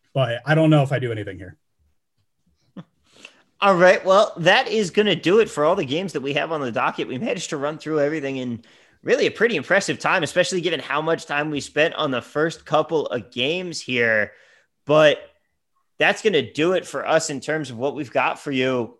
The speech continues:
Speaker 2: Let's talk best bets, guys, because things have not been, uh,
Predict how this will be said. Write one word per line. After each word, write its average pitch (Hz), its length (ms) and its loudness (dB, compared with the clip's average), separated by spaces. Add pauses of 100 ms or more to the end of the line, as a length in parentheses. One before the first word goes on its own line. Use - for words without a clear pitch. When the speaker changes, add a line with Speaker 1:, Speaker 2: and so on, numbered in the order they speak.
(120)
Speaker 2:
Let's 147 220 -2
talk 185 240 2
best 143 260 0
bets, 139 240 2
guys, 107 560 -2 (140)
because 113 440 -6 (380)
things 233 360 -2
have 185 140 -4
not 196 320 0
been, 180 280 -4
uh, 143 420 2